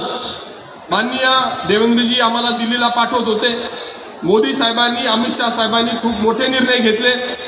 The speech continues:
साखरेचा किमान दर ठरला, इथेनॉलचं धोरण आलं. कित्येक वर्ष प्रलंबित असणारा इन्कम टॅक्सचा विषय मार्गी लागला.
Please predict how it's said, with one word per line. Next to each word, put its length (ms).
साखरेचा 460
किमान 380
दर 180
ठरला, 360
इथेनॉलचं 580
धोरण 300
आलं. 220
कित्येक 480
वर्ष 200
प्रलंबित 480
असणारा 340
इन्कम 320
टॅक्सचा 720
विषय 220
मार्गी 380
लागला. 260